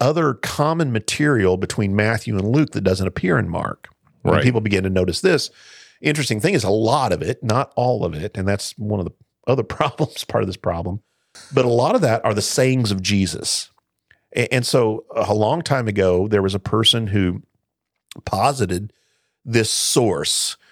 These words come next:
Speaker 1: that they called the saying source. And, and, and the short for this, they, a lot of these were German scholars in the early history of the,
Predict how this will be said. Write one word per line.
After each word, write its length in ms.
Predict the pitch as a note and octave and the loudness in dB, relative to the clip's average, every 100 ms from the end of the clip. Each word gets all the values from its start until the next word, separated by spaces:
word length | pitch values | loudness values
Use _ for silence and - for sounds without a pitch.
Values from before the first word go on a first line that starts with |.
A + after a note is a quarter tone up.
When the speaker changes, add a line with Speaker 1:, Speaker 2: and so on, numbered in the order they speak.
| - - _ G2 | -20 -20 _ -4
Speaker 1:
that 320 | G2 F#2+ - | -2 -2 0
they 120 | G2+ | 0
called 220 | - G2 | 2 -2
the 40 | G#2+ | -2
saying 380 | - C3+ G2+ F2+ | 0 0 0 -2
source. 500 | - E2+ C#2 F#2+ G2+ | -4 -4 -2 -2 0
And, 200 | G2 - | 0 0
and, 220 | F#2+ G2+ - - | 0 -2 -10 -2
and 160 | G#2 F#2+ | 0 2
the 40 | |
short 360 | - F#3 G3+ - _ - | 2 4 2 -2 _ -8
for 100 | G2 | -2
this, 200 | F2+ - | -2 0
they, 160 | G#2 | -2
a 80 | G#2 | -2
lot 160 | A2 D#3+ | -2 0
of 60 | |
these 140 | D3+ A2 | 2 2
were 100 | G2+ | 2
German 320 | G#2 G#2+ G2 | 2 0 -2
scholars 420 | - F2 F2+ F#2 | -4 -2 0 0
in 60 | F#2+ | 0
the 80 | - | 0
early 260 | F#2+ F#2+ | 2 2
history 420 | F2 G2+ - G#2 | 2 0 2 2
of 120 | F2+ F#2 | 2 2
the, 160 | E2+ | 2